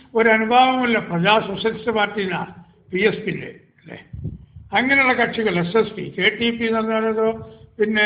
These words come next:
ഏതോ തൊഴിലാളിൻ്റെ മറ്റൊക്കെ പേരുള്ള പേരുണ്ടായിരുന്നു, ഒക്കെ കമ്മ്യൂണിസ്റ്റുകാരോട് ചായ്വുള്ള ആളാണ്. ആ അങ്ങനെ കമ്മ്യൂണിസ്റ്റുകാരും ചായ്വുള്ളവരൊക്കെ കൂടി ആലോചിച്ച് പിടിച്ച്,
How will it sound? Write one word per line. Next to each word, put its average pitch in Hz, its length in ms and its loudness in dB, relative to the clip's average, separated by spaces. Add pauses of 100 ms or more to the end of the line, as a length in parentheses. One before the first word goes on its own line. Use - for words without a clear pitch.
ഏതോ 202 200 0
തൊഴിലാളിൻ്റെ 202 580 2
മറ്റൊക്കെ 190 380 -4
പേരുള്ള 190 300 -2
പേരുണ്ടായിരുന്നു, - 460 -8 (640)
ഒക്കെ 240 260 2
കമ്മ്യൂണിസ്റ്റുകാരോട് 233 600 2
ചായ്വുള്ള 180 380 2
ആളാണ്. - 320 -10 (760)
ആ 208 140 2
അങ്ങനെ 285 220 2
കമ്മ്യൂണിസ്റ്റുകാരും 220 800 2
ചായ്വുള്ളവരൊക്കെ 180 800 0
കൂടി 180 240 -2 (640)
ആലോചിച്ച് 180 440 0
പിടിച്ച്, 151 420 -6